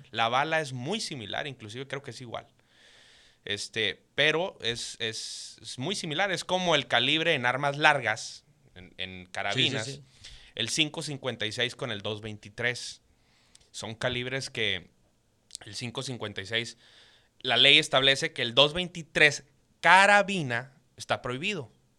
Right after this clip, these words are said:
Speaker 1: Pero si tú vas y registras un dos veintitrés como rifle,
Speaker 2: Sí puedes.
Speaker 1: sí puedes registrarlo,
Speaker 2: Ok.
Speaker 1: ¿no?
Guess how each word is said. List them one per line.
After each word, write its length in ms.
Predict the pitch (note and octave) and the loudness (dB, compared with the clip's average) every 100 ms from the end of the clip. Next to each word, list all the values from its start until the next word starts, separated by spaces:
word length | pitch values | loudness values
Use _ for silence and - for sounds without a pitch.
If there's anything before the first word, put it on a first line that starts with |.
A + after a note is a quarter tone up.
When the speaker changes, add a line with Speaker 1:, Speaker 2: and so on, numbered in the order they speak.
| _ _ _ _ _ _ _ | _ _ _ _ _ _ _
Speaker 1:
Pero 180 | B2 B2 | 0 0
si 100 | A#2+ | -2
tú 140 | C3+ | -2
vas 180 | E3+ F3+ | 0 0
y 60 | F3+ | -2
registras 460 | E3+ D#3 D3+ D#3+ | -8 -8 -6 -6
un 200 | D#3 D3+ C3 | -4 -6 0
dos 260 | C3 C#3 | 0 0
veintitrés 520 | D#3+ E3+ E3 D#3 D3 | -6 -12 -8 -6 -6
como 260 | - A2+ C3+ | -8 -8 -6
rifle, 600 | D#3+ A#3 G3+ A#2 B2+ G#3 _ _ _ _ _ | -4 -4 -4 -4 -4 -4 _ _ _ _ _
Speaker 2:
Sí 180 | - A2 | -14 -12
puedes. 280 | G2 A#2 A#2 | -2 2 2
Speaker 1:
sí 80 | B2 | 0
puedes 280 | C3 B2 B2 | -2 -2 -2
registrarlo, 640 | A2+ B2+ - F#4 D#4 A2+ _ _ _ | -6 -10 -4 -2 -2 -8 _ _ _
Speaker 2:
Ok. 160 | F2+ E2 | -20 -6
Speaker 1:
¿no? 280 | C3+ B3 | -4 -4